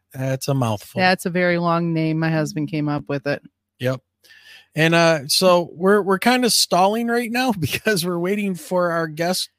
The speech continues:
Speaker 1: our surprise guest to show up. Uh, we are dealing with a little bit of a, uh,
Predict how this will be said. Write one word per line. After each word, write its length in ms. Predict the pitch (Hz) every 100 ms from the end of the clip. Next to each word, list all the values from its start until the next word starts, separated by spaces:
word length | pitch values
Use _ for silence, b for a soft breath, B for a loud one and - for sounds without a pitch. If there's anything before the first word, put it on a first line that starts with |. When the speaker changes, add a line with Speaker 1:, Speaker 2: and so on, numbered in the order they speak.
| 135
Speaker 1:
our 160 | 139
surprise 580 | 135 165 143 170 175 165
guest 360 | 143 156 170 -
to 100 | 143
show 320 | - 156 143
up. 220 | 147 180 _ _ _ _ _ _ -
Uh, 60 | 147
we 180 | 175 214
are 140 | 226
dealing 380 | 180 190 202 190
with 160 | 175
a 60 | 160
little 320 | 147 165 180
bit 240 | 160 160 160
of 280 | 151 147 147
a, 260 | 143 139
uh, 280 | 139 131